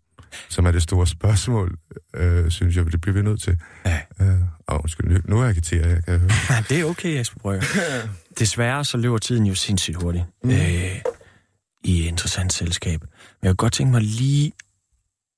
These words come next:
Speaker 2: at vende, at du jo debuterer i virkeligheden ret sent.
Speaker 1: Ja.
Speaker 2: Øh,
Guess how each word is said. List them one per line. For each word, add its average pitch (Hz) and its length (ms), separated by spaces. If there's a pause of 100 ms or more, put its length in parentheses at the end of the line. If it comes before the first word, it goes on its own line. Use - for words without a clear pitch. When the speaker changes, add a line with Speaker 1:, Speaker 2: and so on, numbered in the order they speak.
(120)
Speaker 2:
at 90 140
vende, 107 400
at 92 200
du 98 80
jo 87 240 (460)
debuterer 95 540
i 95 60
virkeligheden 120 360
ret 113 120
sent. - 500 (360)
Speaker 1:
Ja. 78 160 (200)
Speaker 2:
Øh, 85 400